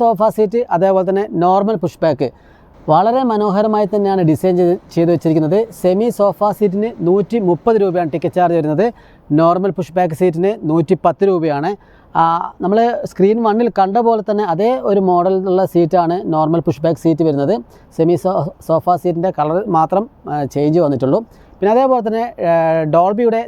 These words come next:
സെവൻ പോയിന്റ് വൺ സൗണ്ട് സിസ്റ്റമാണ് ഇവിടെ ഉപയോഗിച്ചിരിക്കുന്നത്. വളരെ മനോഹരമായി തന്നെയാണ് ആ ഒരു സൗണ്ട് സിസ്റ്റം എല്ലാം ഡിസൈൻ ചെയ്ത് വെച്ചിരിക്കുന്നത്. പിന്നെ ഈ ഒരു, ആ, ഇൻറ്റീരിയറിലേക്ക് പോകുന്ന സമയത്ത് ഒരു പ്രത്യേക രീതിയിലുള്ള, ആ, ഡിസൈൻ വർക്കാണ് കൊടുത്തിരിക്കുന്നത്. ഒരു ആഷ്,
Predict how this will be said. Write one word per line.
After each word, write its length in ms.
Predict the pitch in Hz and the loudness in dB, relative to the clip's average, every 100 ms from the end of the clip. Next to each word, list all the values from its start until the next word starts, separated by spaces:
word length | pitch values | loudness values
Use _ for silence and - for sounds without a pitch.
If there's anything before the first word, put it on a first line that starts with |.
| - | -4
സെവൻ 260 | 170 170 196 196 | -2 -2 -2 0
പോയിന്റ് 260 | 214 220 214 | 0 2 0
വൺ 80 | 220 - | -2 -2
സൗണ്ട് 240 | 165 180 | -2 0
സിസ്റ്റമാണ് 380 | - 202 190 165 147 | -4 -2 0 0 0
ഇവിടെ 120 | 151 | 0
ഉപയോഗിച്ചിരിക്കുന്നത്. 580 | 143 170 170 165 165 185 247 - - - 156 | 2 0 0 0 0 -2 -4 -10 -20 -4 0
വളരെ 240 | 175 214 233 | 0 0 0
മനോഹരമായി 560 | 185 196 180 208 202 202 | 0 0 0 0 0 -2
തന്നെയാണ് 300 | 196 190 180 185 160 | -2 0 0 0 0
ആ 40 | 175 - - | -2 -2 -2
ഒരു 140 | 165 175 | -2 0
സൗണ്ട് 240 | 156 156 165 | -2 -2 -2
സിസ്റ്റം 240 | 180 - 180 | -2 0 0
എല്ലാം 220 | 147 175 156 | 2 2 2
ഡിസൈൻ 280 | 139 180 180 | 2 0 2
ചെയ്ത് 120 | 175 160 | 0 0
വെച്ചിരിക്കുന്നത്. 400 | 139 147 143 196 208 - - - - | 0 0 0 -2 -6 -16 -20 -8 -2
പിന്നെ 140 | 233 254 | 0 2
ഈ 20 | 269 | 2
ഒരു, 120 | 247 240 247 - 175 | 2 2 -4 -6 -2
ആ, 20 | 170 170 185 | 0 2 2
ഇൻറ്റീരിയറിലേക്ക് 540 | 185 226 240 240 226 - | 2 2 2 2 0 0
പോകുന്ന 220 | 175 196 - | 0 0 0
സമയത്ത് 320 | 175 165 143 156 | 0 0 0 0
ഒരു 100 | 180 | 0
പ്രത്യേക 440 | 180 - 233 240 240 233 175 | -2 0 0 2 -2 -2 0
രീതിയിലുള്ള, 460 | 185 196 190 180 175 - | 2 2 0 0 -2 -2
ആ, 80 | 156 151 | -2 -2
ഡിസൈൻ 260 | 147 - 202 190 | -2 0 0 0
വർക്കാണ് 320 | 170 175 170 156 | 0 -2 0 0
കൊടുത്തിരിക്കുന്നത്. 540 | 135 170 160 147 160 226 - - _ - | 0 0 0 0 -2 -4 -12 -20 _ -2
ഒരു 120 | 165 - 160 | 0 0 0
ആഷ്, 220 | 196 220 | 0 -2